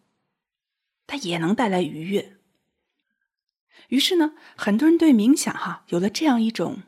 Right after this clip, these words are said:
幻想，就是想通过冥想去消解那些痛苦，但同时还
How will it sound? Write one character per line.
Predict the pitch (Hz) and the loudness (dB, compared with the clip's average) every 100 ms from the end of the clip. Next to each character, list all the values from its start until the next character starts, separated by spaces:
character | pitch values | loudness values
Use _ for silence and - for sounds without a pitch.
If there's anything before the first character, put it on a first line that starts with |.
| _ | _
幻 | - - 302 214 | -20 -4 -2 -2
想， | - - - _ _ _ _ _ _ _ _ _ _ _ _ _ _ _ _ _ _ _ | -6 -8 -12 _ _ _ _ _ _ _ _ _ _ _ _ _ _ _ _ _ _ _
就 | 294 | -8
是 | 302 | -6
想 | - 170 | -6 -6
通 | - 285 | 0 2
过 | 285 | 2
冥 | 190 214 | 2 2
想 | 262 - - _ _ _ _ - | 0 -4 -8 _ _ _ _ -2
去 | 269 | 0
消 | 247 - 320 320 | 2 2 4 2
解 | 311 - | 0 -4
那 | 180 | -4
些 | 190 - | -6 -10
痛 | - 294 | 0 0
苦， | 202 - - _ _ _ _ _ _ _ _ _ _ _ _ | 0 -6 -16 _ _ _ _ _ _ _ _ _ _ _ _
但 | - 294 | 0 0
同 | 254 214 262 | 2 4 4
时 | - | 4
还 | 240 226 233 285 | 0 0 -2 -2